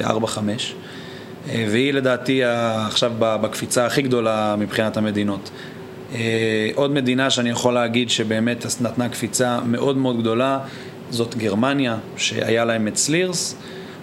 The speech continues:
אבל עם הזמן, אה, הקימו עוד ועוד מזקקות, גם אם אנחנו פחות, אה, מכירים את הוויסקי שלהם, של המזקקת, אה, הרקניאן ושל, אה, סנט, אה, קיליאן, שבאנו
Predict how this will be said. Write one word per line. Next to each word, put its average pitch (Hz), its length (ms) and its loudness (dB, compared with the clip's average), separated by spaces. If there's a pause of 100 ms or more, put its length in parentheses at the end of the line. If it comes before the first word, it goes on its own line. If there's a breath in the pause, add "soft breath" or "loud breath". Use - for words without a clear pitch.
אבל 123 180 2
עם 127 80 2
הזמן, 123 380 2
אה, 117 160 2
הקימו 120 360 0
עוד 131 200 2
ועוד 117 200 2
מזקקות, 120 600 -2
גם 123 140 2
אם 123 80 0
אנחנו 113 280 0
פחות, 117 360 0
אה, 110 120 2
מכירים 123 480 2
את 120 80 -4
הוויסקי 170 380 0
שלהם, 135 440 2
של 107 260 -2
המזקקת, 104 760 -4
אה, 117 140 0 (360 loud breath)
הרקניאן 160 880 2
ושל, 113 440 2
אה, 110 220 2
סנט, 120 460 2
אה, 117 160 4
קיליאן, 156 420 2
שבאנו 120 360 2